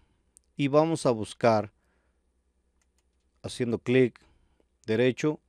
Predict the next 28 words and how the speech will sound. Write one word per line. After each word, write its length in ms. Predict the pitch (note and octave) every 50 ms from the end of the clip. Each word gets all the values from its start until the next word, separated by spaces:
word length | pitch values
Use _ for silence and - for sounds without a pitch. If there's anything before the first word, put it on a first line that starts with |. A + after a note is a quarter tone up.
| _ _
donde 240 | - A2+ A3+ G#3+ -
dice, 460 | A#2 B2 A#2 - - C#3 C3 B2 A#2+ - _ _ _ _ _ _ _ _ _ _ _ _ _ -
ah, 560 | - A2 A2 A2+ A2+ A#2+ A#2+ B2 B2+ B2+ C3 C3
donde, 340 | B2+ A2+ A#2+ A#2+ A#2+ - -
Signal. 500 | - - - D#3+ D3 B2 G#2 E2+ - - _ _ _ _ _ _ _ _ _ _ _ _ _ _ _ _ _ _ _ _ _ _ _ _ _ _
Donde 140 | - B2 B2
están 180 | A2+ - F3+ F#3
nuestros 240 | F3+ C#3 C#3 A#2+ -
signos, 300 | - C#3 C3+ C#3+ C3+ -
podemos 400 | - B2 B2 C#3 D#3 D#3 D3+ - _ -
modificar 720 | - B2+ A#2 A#2 B2 B2 A#2+ A#2 G#2 A#2+ - - D3+ D#3+
esta 220 | D#3 C#3 - C3 G#2+
parte 300 | - G#2 G#2+ G2+ - G2+
de 80 | F#2+
aquí, 200 | E2+ - - F#2
que 140 | - - G#2
no 100 | G#2+ A#2
se 140 | - - B2
vea 140 | A#2 B2 A#2+
tanto 280 | - C3 B2 B2 B2
así 300 | A#2 - - E3+ F#3+ A3
o 100 | A3 F#3
que 120 | C3+ - G#2+
se 160 | - A2 G#2
vea 140 | A2 A#2+ A#2+
así, 260 | - - F3+ F#3 D#3+
según, 400 | - C#3 B2+ D3+ E3+ E3+ E3+ B2+
dependiendo 680 | B2+ B2 - B2+ A#2+ A#2 B2 C#3 D3+ D#3+ E3 E3 E3